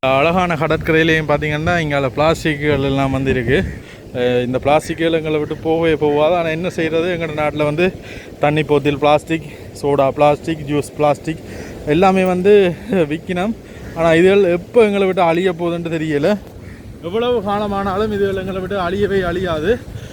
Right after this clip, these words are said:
இப்ப அந்த வியாபார கம்பெனிகள் இருக்கணும் தானே, தண்ணி போத்தில் சோடா கம்பெனி எல்லாம், அவையில் வந்து வித்து வித்துட்டு அவையின் லாபத்தை வந்து எடுத்துட்டு போயிடணும். ஆனா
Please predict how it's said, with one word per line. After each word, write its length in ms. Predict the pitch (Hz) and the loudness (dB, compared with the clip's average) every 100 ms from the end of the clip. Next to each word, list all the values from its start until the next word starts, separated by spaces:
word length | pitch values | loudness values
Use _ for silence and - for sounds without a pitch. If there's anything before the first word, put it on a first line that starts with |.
| - | -14
இப்ப 380 | - 196 220 208 | -6 -2 0 0
அந்த 220 | 180 180 196 190 180 | -2 -4 -4 -4 -4
வியாபார 420 | 180 202 208 208 196 | -4 -2 0 -2 -2
கம்பெனிகள் 460 | 185 190 196 185 | -4 -4 -4 -4
இருக்கணும் 280 | 180 175 175 | -4 -6 -6
தானே, 220 | 165 160 | -6 -6
தண்ணி 220 | 139 160 | -4 -4
போத்தில் 280 | 156 165 160 | -2 -4 -4
சோடா 280 | 156 170 160 | -2 -2 -2
கம்பெனி 260 | 156 156 151 | -4 -6 -4
எல்லாம், 260 | 143 139 - - - | -4 -4 -6 -10 -8
அவையில் 280 | 175 208 214 | -2 0 0
வந்து 140 | 202 214 | -2 -4
வித்து 220 | 214 208 | -4 -4
வித்துட்டு 340 | 208 175 196 247 - | -4 -4 -2 -2 -2
அவையின் 340 | 202 185 180 | -4 -4 -4
லாபத்தை 320 | 180 202 202 | -4 -4 -4
வந்து 220 | 190 185 220 208 - - - - | -4 0 0 -2 -8 -18 -14 -4
எடுத்துட்டு 340 | 208 262 254 | -4 -2 -4
போயிடணும். 540 | 214 214 190 170 226 285 - - - - - - | 0 0 0 -4 -6 -8 -14 -16 -16 -14 -14 -8
ஆனா 220 | 202 | -6